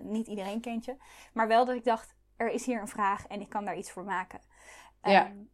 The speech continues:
Speaker 1: dus op die manier, eh, heb ik dat een beetje toen aangepakt.
Speaker 2: Ja.
Speaker 1: Ja.
Speaker 2: Ja.
Speaker 1: En verder gewoon dus, dus ja, die, die interactie, van wat ik zeg, haat-liefde verhouding met social media. Want we kunnen natuurlijk heel veel, eh, nare dingen over zeggen van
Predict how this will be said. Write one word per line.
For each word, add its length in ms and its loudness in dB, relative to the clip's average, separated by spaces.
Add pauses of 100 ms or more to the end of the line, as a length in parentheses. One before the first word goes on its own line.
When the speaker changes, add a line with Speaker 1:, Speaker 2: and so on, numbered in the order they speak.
(320)
Speaker 1:
dus 200 -4
op 120 0
die 120 -2
manier, 480 -2
eh, 180 -10 (560)
heb 240 -10
ik 80 -18
dat 140 -14
een 80 -12
beetje 200 -14
toen 140 -14
aangepakt. 600 -18 (280)
Speaker 2:
Ja. 100 8 (560)
Speaker 1:
Ja. 140 8
Speaker 2:
Ja. 240 8
Speaker 1:
En 120 0
verder 220 4
gewoon 220 4
dus, 200 2
dus 260 -2 (220)
ja, 80 0
die, 200 0
die 160 -6
interactie, 680 -2
van 100 -4
wat 100 0
ik 60 -10
zeg, 300 2
haat-liefde 640 2
verhouding 400 2
met 160 -2
social 300 0
media. 400 2
Want 360 -2 (220)
we 120 -2
kunnen 220 2
natuurlijk 280 -4
heel 160 4
veel, 340 2
eh, 300 -4
nare 400 -2
dingen 260 -2
over 200 -2
zeggen 260 -2
van 220 -6